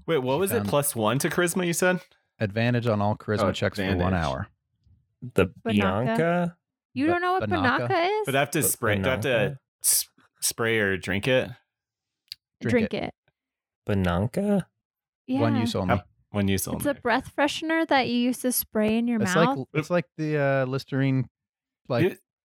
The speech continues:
Speaker 2: papers.
Speaker 1: It was, it was
Speaker 3: Uh,
Speaker 1: probably
Speaker 2: Yes.
Speaker 1: before our, it truly before our time.
Speaker 4: But it
Speaker 1: Like,
Speaker 4: was
Speaker 1: I
Speaker 4: so
Speaker 1: never,
Speaker 4: popular.
Speaker 2: I've definitely
Speaker 4: Oh,
Speaker 2: messed
Speaker 1: I
Speaker 4: I
Speaker 2: with
Speaker 1: never
Speaker 2: it.
Speaker 4: definitely.
Speaker 1: used it.
Speaker 4: Oh,
Speaker 1: I
Speaker 4: I
Speaker 1: know what it
Speaker 4: used
Speaker 1: is,
Speaker 4: it
Speaker 1: but I never
Speaker 4: once.
Speaker 1: used it.
Speaker 2: Yeah, I've used it
Speaker 4: I
Speaker 2: once too.
Speaker 4: definitely
Speaker 2: It's,
Speaker 4: used
Speaker 2: like,
Speaker 4: it. It's
Speaker 2: crazy powerful.
Speaker 4: very strong.
Speaker 1: Yeah,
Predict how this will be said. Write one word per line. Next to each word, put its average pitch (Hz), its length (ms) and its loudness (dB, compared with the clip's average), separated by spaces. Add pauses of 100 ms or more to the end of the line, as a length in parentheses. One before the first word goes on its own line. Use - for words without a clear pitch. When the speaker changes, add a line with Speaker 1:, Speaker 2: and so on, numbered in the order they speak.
(340)
Speaker 2:
papers. 135 480 -2 (440)
Speaker 1:
It 160 60 -2
was, 185 200 0
it 202 40 2 (140)
was 202 120 2
Speaker 3:
Uh, 196 260 -2
Speaker 1:
probably 190 340 0
Speaker 2:
Yes. 175 80 -2
Speaker 1:
before 123 420 0
our, 110 160 2
it 127 120 -2
truly 131 340 2
before 101 360 0
our 87 160 2
time. 82 460 0 (840)
Speaker 4:
But 403 120 0
it 415 40 0
Speaker 1:
Like, 415 40 2
Speaker 4:
was 440 80 2
Speaker 1:
I - 100 2
Speaker 4:
so 523 60 4
Speaker 1:
never, 107 200 0
Speaker 4:
popular. 285 760 0
Speaker 2:
I've 147 140 -4
definitely 135 360 0
Speaker 4:
Oh, 277 40 2
Speaker 2:
messed - 40 2
Speaker 1:
I - 40 2
Speaker 4:
I - 80 2
Speaker 2:
with - 20 0 (120)
Speaker 1:
never - 120 2
Speaker 2:
it. - 20 -4 (120)
Speaker 4:
definitely. 101 200 0
Speaker 1:
used 113 80 -2
it. 98 340 0 (260)
Speaker 4:
Oh, 247 100 -2
Speaker 1:
I 254 60 0
Speaker 4:
I 302 100 2
Speaker 1:
know - 100 2
what - 100 0
it - 20 0
Speaker 4:
used 107 100 -2
Speaker 1:
is, 107 140 0
Speaker 4:
it - 60 -6
Speaker 1:
but 107 100 0
I 104 40 2
never 104 160 2
Speaker 4:
once. 90 100 -4
Speaker 1:
used 92 340 0
it. 80 320 2 (100)
Speaker 2:
Yeah, 127 180 2
I've 147 100 0
used 165 140 -2
it 131 40 2
Speaker 4:
I - 20 2
Speaker 2:
once 123 240 0
too. - 100 -4
Speaker 4:
definitely 127 200 2
Speaker 2:
It's, - 60 0
Speaker 4:
used 277 100 0
Speaker 2:
like, 107 140 -2
Speaker 4:
it. - 180 -2
It's - 160 2 (180)
Speaker 2:
crazy 107 340 0
powerful. 233 200 -2
Speaker 4:
very 208 260 2
strong. 185 460 -2
Speaker 1:
Yeah, 76 380 -2